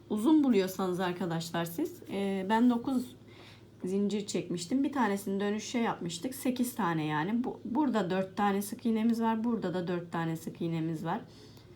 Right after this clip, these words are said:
Uzun bulursanız da bunu daha da kısaltabilirsiniz siz. Şimdi bu ipimizi içeride düğümleyip keselim arkadaşlar.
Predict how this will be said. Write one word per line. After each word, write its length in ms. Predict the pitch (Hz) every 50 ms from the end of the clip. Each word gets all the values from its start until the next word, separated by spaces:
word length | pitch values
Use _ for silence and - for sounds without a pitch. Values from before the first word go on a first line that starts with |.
| - - - -
Uzun 340 | - 226 269 294 320 302 285
bulursanız 600 | 277 285 294 - 285 - 220 190 190 185 170 165
da 140 | 226 254 415 - - - - - - - - - - - - - -
bunu 200 | 311 254 220 226
daha 240 | 240 226 214 208 180
da 100 | 196 202
kısaltabilirsiniz 960 | - 247 - 233 208 202 - 226 208 196 180 165 156 - - - - - -
siz. 380 | - - - - - - - - - - - - - - - - - - - - - - - - - - - - - - - - - -
Şimdi 640 | - - - 294 269 247 214 214 220 254 254 226
bu 200 | 240 262 - - - - - - -
ipimizi 840 | - 202 - - 220 190 180 175 160 151 160 165 165 175 190 233 240 - - - - -
içeride 680 | 208 202 - - 240 196 175 165 160 151 156 151 156 165
düğümleyip 600 | 196 214 220 214 214 202 202 196 202 208 - -
keselim 440 | - 175 170 - 175 160 156 156 156
arkadaşlar. 840 | 151 151 151 156 143 147 147 151 - - 151 151 - - - -